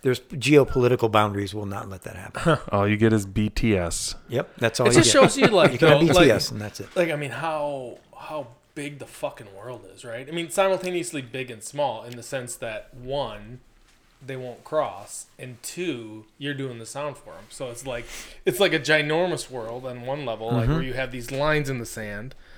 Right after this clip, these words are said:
Speaker 2: but then you got a guy from fucking the Twin Cities, like, doing the sound.
Speaker 1: Yeah. It's, uh,
Speaker 2: <laughs>
Speaker 1: it, it, it's, they, they, they certainly appreciate quality over there. Um, all of my experiences, especially in the past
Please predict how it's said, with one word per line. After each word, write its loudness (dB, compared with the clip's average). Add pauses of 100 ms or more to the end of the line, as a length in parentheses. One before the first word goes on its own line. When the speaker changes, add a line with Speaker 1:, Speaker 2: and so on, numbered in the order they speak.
(180)
Speaker 2:
but -4
then 0
you -4
got 2
a -2
guy 0
from -14
fucking -12
the -14
Twin -10
Cities, -8
like, -10 (320)
doing -10
the -12
sound. -8 (160)
Speaker 1:
Yeah. 0 (580)
It's, 0
uh, 6
Speaker 2:
<laughs> -18
Speaker 1:
it, -6
it, -4
it's, -4 (380)
they, -4
they, 2 (240)
they -2
certainly 0
appreciate -2
quality 0
over -8
there. -8 (680)
Um, -2
all 6
of 2
my 2
experiences, -2
especially 0
in -8
the -8
past -6